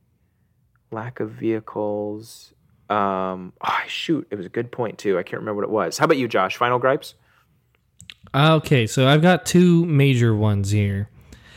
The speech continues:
Speaker 2: Um, <laughs> and they're both, I think, just products of this being a smaller budget game.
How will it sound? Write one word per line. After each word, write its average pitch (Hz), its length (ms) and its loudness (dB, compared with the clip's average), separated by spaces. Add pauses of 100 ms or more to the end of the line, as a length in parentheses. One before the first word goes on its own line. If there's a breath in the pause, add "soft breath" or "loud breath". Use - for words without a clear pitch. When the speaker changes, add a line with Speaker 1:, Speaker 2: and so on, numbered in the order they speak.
(300 loud breath)
Speaker 2:
Um, 101 540 0 (240)
<laughs> - 240 -2
and 139 380 2 (400 loud breath)
they're 135 180 4
both, 151 340 4
I 147 120 6
think, 139 320 0
just 131 300 0
products 120 640 2
of 107 540 2
this 113 400 0 (460)
being 123 380 4
a 123 60 6
smaller 123 480 4
budget 123 640 -2
game. 120 460 2